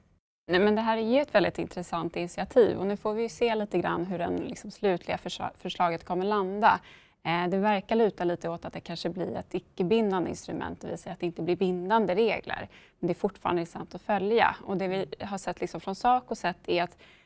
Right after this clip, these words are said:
att man måste vara lite försiktig när det kommer till det här. För när vi börjar definiera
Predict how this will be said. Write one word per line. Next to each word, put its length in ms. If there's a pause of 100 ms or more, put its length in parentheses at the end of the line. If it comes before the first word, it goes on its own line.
(140)
att 160
man 160
måste 220
vara 100
lite 220
försiktig 640
när 100
det 60
kommer 240
till 120
det 60
här. 140
För 140
när 140
vi 100
börjar 300
definiera 800